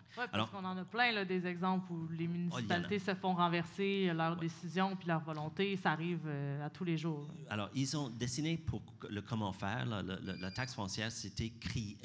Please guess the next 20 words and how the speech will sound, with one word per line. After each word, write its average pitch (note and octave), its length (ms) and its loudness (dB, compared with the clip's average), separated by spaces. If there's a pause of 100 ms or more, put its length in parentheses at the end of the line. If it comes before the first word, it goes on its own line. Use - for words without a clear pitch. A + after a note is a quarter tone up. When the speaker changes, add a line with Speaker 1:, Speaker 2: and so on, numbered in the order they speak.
(180)
Speaker 2:
créé, A2 560 -4 (180)
c'était F#2+ 260 -6
décidé F#2+ 360 -4
par G2 160 -4
le D2 60 -10
Québec. G2 340 -10 (920)
Et, A#2 280 2
et A#2+ 40 0
c'est, G#2 280 0
c'est G2+ 200 0
ça A2+ 180 0
qui A#2 180 -4 (120)
motive F#2+ 480 -2 (120)
les G2+ 100 -4
villes. B2 240 -4
Qui, G2 220 -6 (460)
et - 80 -4
puis, A2+ 300 -2 (380)
en, B2 100 0
en, D#3 300 -4